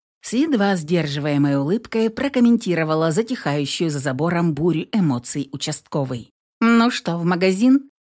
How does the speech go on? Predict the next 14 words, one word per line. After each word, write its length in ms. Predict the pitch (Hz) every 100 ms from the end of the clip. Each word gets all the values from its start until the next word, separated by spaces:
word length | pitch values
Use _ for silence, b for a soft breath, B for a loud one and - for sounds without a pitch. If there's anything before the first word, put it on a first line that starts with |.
| _
переспросила 720 | - 320 - 202 196 170 151
она, 320 | 135 135 160
и 200 | 208 240 -
он 240 | 151 156
кивнул, 560 | 151 185 165 151 131 131 _ _
всё 220 | - 139 147
ещё 220 | 143 147
прислушиваясь 840 | - 151 196 185 - 139 131 131
к 140 | - -
переругиваниям 1000 | 269 196 160 196 170 156 156 156 156 147
двух 360 | 147 202 208
отечественных 880 | 269 - 117 170 151 - 160 165 170
производителей 880 | - 175 190 185 190 156 135 139 139
мёда, 460 | 147 151 131 117